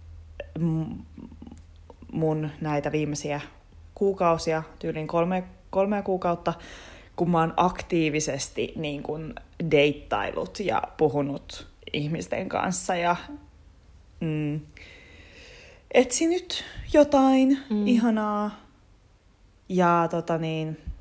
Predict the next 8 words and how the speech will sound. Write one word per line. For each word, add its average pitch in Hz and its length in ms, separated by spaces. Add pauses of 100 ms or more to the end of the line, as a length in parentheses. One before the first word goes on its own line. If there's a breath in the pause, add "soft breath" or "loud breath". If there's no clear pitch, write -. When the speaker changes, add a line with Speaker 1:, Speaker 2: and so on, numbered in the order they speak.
(1700)
Speaker 1:
sit 190 280
mä 190 140
jotenkin 175 360
rupesin 165 460
eilen 185 400
sit 156 180
miettimään 165 680
tota 151 340